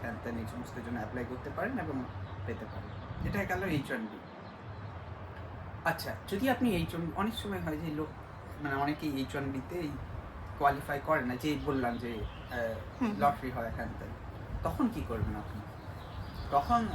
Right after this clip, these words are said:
Speaker 1: আহ, অনেক সময় যেটা আমার এক বন্ধু সায়নের সাথে হয়েছিল, তো ও কী করলো, ওর কোম্পানি ও, ওর হয়ে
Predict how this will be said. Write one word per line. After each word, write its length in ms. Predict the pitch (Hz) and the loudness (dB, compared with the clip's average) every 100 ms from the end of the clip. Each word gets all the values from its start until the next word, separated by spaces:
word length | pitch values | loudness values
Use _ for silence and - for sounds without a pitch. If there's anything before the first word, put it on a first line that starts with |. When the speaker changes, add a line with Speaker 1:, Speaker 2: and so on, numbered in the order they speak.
| - | 6
Speaker 1:
আহ, 360 | 180 180 175 - | 10 10 10 6
অনেক 200 | 196 220 | -2 0
সময় 300 | - 226 214 180 | 2 4 4 2
যেটা 240 | 170 175 | 2 4
আমার 180 | 160 165 147 | 6 2 0
এক 200 | 147 135 | -4 -2
বন্ধু 300 | 135 135 139 | -2 -2 -2
সায়নের 360 | 139 151 139 127 | -2 0 2 0
সাথে 240 | - - - - - - - | -2 -4 -4 -4 -8 -12 -10
হয়েছিল, 360 | - - - - - - - | -10 -12 -14 -14 -14 -16 -8
তো 60 | 165 | 0
ও 120 | 190 - | 0 0
কী 80 | 233 226 | -2 0
করলো, 340 | 220 220 196 | 2 2 2
ওর 160 | 170 202 | 2 2
কোম্পানি 460 | 175 151 - 170 247 - | 2 0 0 -2 -4 -6
ও, 140 | 160 160 - - | -8 -8 -8 -2
ওর 160 | 170 175 | 0 2
হয়ে 220 | 143 165 | 2 0